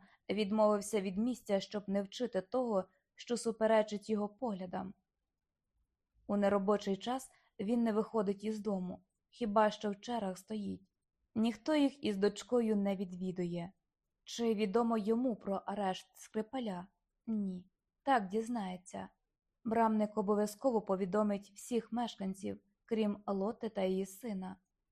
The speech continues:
А Хамлінг знову замовк і з мрійливим виразом обличчя сидить у салоні,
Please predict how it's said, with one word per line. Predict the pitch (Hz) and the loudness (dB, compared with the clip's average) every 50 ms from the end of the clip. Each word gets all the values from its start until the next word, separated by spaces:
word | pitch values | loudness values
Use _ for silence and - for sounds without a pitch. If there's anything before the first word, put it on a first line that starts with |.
| _ _ _ _ _ _ _ | _ _ _ _ _ _ _
А | - 214 | 0 0
Хамлінг | 208 - - 233 226 220 220 214 208 208 196 | 0 4 6 6 6 6 4 2 2 0 -2
знову | 208 185 202 226 220 208 208 202 | -2 0 4 4 4 4 4 2
замовк | 196 240 240 233 220 190 180 - - _ _ _ _ _ _ _ | 2 0 0 0 -2 -4 -4 -8 -14 _ _ _ _ _ _ _
і | 226 226 214 | 0 0 2
з | 196 | 2
мрійливим | 220 220 220 214 220 220 220 226 220 202 214 208 208 | 2 2 4 4 4 6 8 8 6 6 4 0 2
виразом | 196 247 269 262 226 196 190 202 202 202 - | 2 4 4 4 2 0 0 -2 -2 -2 -2
обличчя | - 190 180 202 226 262 - - - 233 220 | -4 -4 0 0 0 0 -2 -4 -8 -6 -6
сидить | - - 226 202 185 208 196 - _ - | -4 -4 -4 -2 -2 -2 -4 -4 _ -14
у | 214 | -14
салоні, | - - 240 233 220 208 190 185 190 190 196 202 | -12 -10 -8 -8 -6 -4 -4 -4 -4 -6 -8 -10